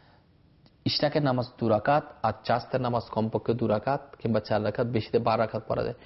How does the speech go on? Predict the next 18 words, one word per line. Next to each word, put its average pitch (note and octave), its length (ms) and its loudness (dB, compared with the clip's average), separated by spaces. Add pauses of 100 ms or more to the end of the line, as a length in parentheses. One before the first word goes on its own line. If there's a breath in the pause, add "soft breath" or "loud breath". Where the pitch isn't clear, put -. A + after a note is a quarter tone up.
(180 loud breath)
আমরা C#3+ 120 2
দুই C#3 160 2
রাকাতই D#3 320 2
নিলাম। C#3+ 260 4 (540 loud breath)
তাহলে B2+ 220 0
আমরা A#2 420 2 (440 loud breath)
যখন B2+ 320 2
সূর্য C#3+ 640 2
উদিত B2+ 320 2
হবে, C3 480 4 (420 loud breath)
সূর্য D#3 540 2
উদয়ের C#3 520 4
বিশ C3 360 -2
মিনিট C3+ 300 2
পরে C3 460 6 (160)
আমরা A2+ 500 2 (840 loud breath)
সালাতুল B2 500 2 (140)
ইশরাক, E3 440 0